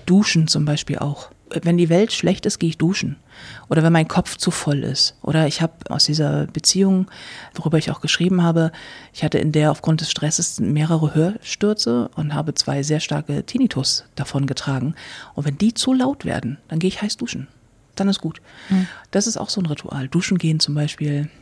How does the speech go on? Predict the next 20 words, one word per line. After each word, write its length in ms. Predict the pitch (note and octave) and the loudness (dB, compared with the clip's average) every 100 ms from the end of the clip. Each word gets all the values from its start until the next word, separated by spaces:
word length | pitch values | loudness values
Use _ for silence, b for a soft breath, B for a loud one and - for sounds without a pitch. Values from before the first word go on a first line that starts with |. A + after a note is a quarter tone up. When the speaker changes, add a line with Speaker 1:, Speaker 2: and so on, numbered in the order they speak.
| - - | -12 0
Speaker 1:
Oder 300 | E3 D3+ C#3+ | 2 2 0
die 280 | E3 E3 - | -4 -4 2
ewig 260 | G3+ F3+ - | 4 2 0
gleichen 340 | D#3 D3 C#3+ | -2 -2 -4
Lieder. 460 | C3 E3 F#3 F#3 G3+ | -2 2 4 2 0
<laughs> 40 | B B B B B B B - - - B3 - B B - | B B B B B B B -8 -6 -6 -6 -8 B B -6
Speaker 2:
Das 260 | A#3 E3+ | -4 -2
sind 140 | G3 G3 | 0 2
ja 80 | |
alles 200 | G3+ F3 | 4 2
so 80 | - | 0
kleine 320 | F3 F3 E3+ | 2 4 4
Kraftquellen, 880 | F3 - E3+ - - - D3 C#3 C#3 | 2 0 -2 -2 -8 -2 0 2 2
ne? 160 | D3 E3+ - B B B - | 2 0 -2 B B B -2
Ähm, 400 | E3 D#3+ D#3+ D3+ _ _ | 2 4 2 0 _ _
Publikum, 640 | - G3 G#3 - C#3+ B2+ D3 | -2 2 2 2 2 2 0
zählt 260 | - D3+ E3 | 0 0 0
das 140 | D#3 | -2
auch 140 | D#3+ | -4
dazu? 420 | - G3 - A3 | -2 -4 -2 -2